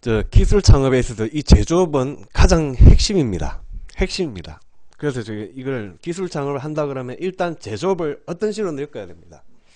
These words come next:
그럼 이 제조업이, 제조업이 왜, 왜 중요하냐?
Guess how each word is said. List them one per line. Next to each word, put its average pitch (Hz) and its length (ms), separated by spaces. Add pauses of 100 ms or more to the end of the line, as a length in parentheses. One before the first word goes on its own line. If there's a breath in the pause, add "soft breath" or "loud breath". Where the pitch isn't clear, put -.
(420 soft breath)
그럼 156 280 (160)
이 156 120
제조업이, 160 840 (600)
제조업이 170 760 (1600 soft breath)
왜, 120 880 (760 soft breath)
왜 165 320 (720)
중요하냐? 110 580